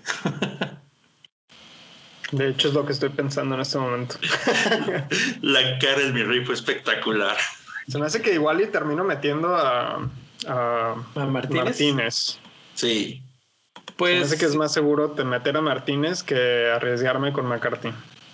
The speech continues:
Speaker 2: El problema es que yo no he hecho wildcard, entonces,
Speaker 1: Ujú.
Speaker 2: eh, no es como que voy a gastarme un cambio en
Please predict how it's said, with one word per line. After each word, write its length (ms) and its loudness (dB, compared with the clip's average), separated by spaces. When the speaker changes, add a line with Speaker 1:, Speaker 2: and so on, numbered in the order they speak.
Speaker 2:
El 100 0
problema 300 2
es 60 -4
que 100 2
yo 140 4
no 160 2
he 80 2
hecho 220 0
wildcard, 520 2
entonces, 680 -2
Speaker 1:
Ujú. 220 0
Speaker 2:
eh, 100 2
no 140 2
es 80 0
como 200 2
que 60 0
voy 160 4
a 40 2
gastarme 360 0
un 80 2
cambio 380 2
en 420 -2